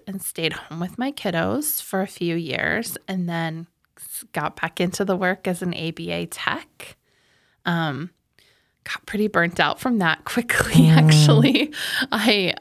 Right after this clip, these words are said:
Speaker 1: uh, ha-, mad props to all of you out there supporting behaviorally complex <laughs> clients.
Speaker 2: Mm-hmm.
Speaker 1: Um,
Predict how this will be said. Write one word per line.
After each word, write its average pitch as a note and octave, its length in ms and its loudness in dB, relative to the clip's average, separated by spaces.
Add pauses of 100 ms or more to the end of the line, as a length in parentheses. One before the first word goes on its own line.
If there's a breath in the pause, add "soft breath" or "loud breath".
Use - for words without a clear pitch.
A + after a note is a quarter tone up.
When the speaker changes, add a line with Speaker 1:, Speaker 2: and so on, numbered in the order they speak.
Speaker 1:
uh, F3 260 2
ha-, F#3 240 -4
mad F#3 400 2
props - 360 -2
to - 100 0
all E3+ 200 0
of F3 80 -2
you F3+ 140 0
out E3 160 0
there - 160 -2
supporting G#3+ 500 0
behaviorally F3 600 2
complex - 480 -2
<laughs> - 80 -8
clients. - 500 -6
Speaker 2:
Mm-hmm. D3 680 6
Speaker 1:
Um, F3+ 520 2